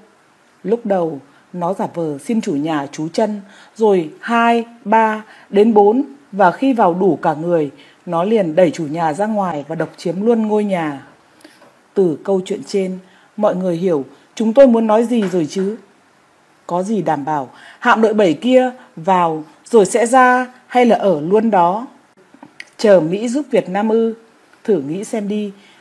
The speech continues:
Mỹ có lợi ích gì khi đổ máu đánh Trung Quốc để bảo vệ chủ quyền biển đảo của Việt Nam? Có gì chắc chắn Mỹ vô tư giúp Việt Nam? Nếu như Mỹ muốn ra tay giúp, thì Việt Nam phải chia sẻ lợi ích của mình cho họ. Và cái giá để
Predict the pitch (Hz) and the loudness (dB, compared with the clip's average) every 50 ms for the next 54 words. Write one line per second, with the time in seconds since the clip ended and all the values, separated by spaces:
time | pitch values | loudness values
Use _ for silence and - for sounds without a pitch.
0 | _ - 254 254 269 269 277 294 294 - 302 320 - 254 240 247 220 196 175 - | _ -4 -4 -2 2 2 4 4 4 2 2 -2 -2 -2 0 0 0 0 0 -2
1 | - 277 247 269 214 160 151 156 156 165 190 196 180 185 214 - 269 254 247 - | -2 2 4 6 4 4 4 2 0 0 2 2 0 0 0 -4 -4 -4 -2 2
2 | 311 330 330 302 220 180 160 156 147 143 160 185 147 - - 208 170 139 - - | 0 0 2 0 -2 -2 0 0 -2 0 0 -2 -4 -4 -4 -4 -4 -4 -2 -2
3 | 196 175 165 160 156 160 147 147 151 160 151 135 - - 151 143 165 151 - 185 | -2 -2 -2 -4 -4 -4 -4 -4 -4 -4 -4 -4 -6 -10 -12 -10 -10 -10 -8 -6
4 | 196 208 214 214 214 202 _ _ _ _ _ _ _ _ _ _ _ _ _ _ | -8 -6 -6 -8 -12 -14 _ _ _ _ _ _ _ _ _ _ _ _ _ _
5 | - 143 160 180 196 220 160 143 - 208 - - - 180 156 165 180 214 - - | -12 -10 -10 -6 -4 -4 -4 -4 -6 -10 -14 -12 -10 -8 -8 -8 -10 -14 -16 -20
6 | _ _ _ _ - 240 254 262 247 302 302 285 294 294 285 277 254 254 349 - | _ _ _ _ -4 -4 -2 0 2 4 2 4 4 4 2 4 2 2 -2 -2
7 | - 262 214 - 208 214 233 240 240 247 247 254 _ _ _ _ _ _ _ _ | 0 -2 -2 0 -2 -2 -2 0 -2 -2 -6 -8 _ _ _ _ _ _ _ _
8 | _ _ - 170 170 175 185 208 220 233 220 214 214 214 226 208 190 185 202 196 | _ _ -12 -8 -6 -4 -4 -2 -2 -2 -2 -2 -2 -4 -4 -2 -2 -2 -2 -2
9 | 226 214 202 220 214 196 190 240 277 302 - - - - _ _ _ - 254 220 | -2 -2 -2 0 -2 -2 -2 -2 -4 -4 -6 -14 -20 -20 _ _ _ -2 -2 2
10 | 202 202 190 220 247 262 262 254 247 226 170 143 - - 277 277 269 277 262 196 | 2 0 0 2 2 2 2 0 0 -2 -4 -4 -2 0 0 0 2 2 -2 -2
11 | 147 147 170 - - 285 277 - - 233 160 151 165 180 165 151 143 - 233 226 | 0 -2 -2 -2 -2 -4 -4 -4 -2 -2 -2 -2 -2 -6 -6 -6 -6 -4 -4 -2
12 | 214 220 196 170 - - - _ _ _ _ _ _ _ - 156 151 165 185 165 | 0 0 0 0 -2 -6 -18 _ _ _ _ _ _ _ -16 -12 -4 0 0 0
13 | 139 127 - 156 165 160 156 175 156 156 185 208 214 | 0 -2 -4 -6 -6 -6 -4 -4 -4 -4 -2 -2 -4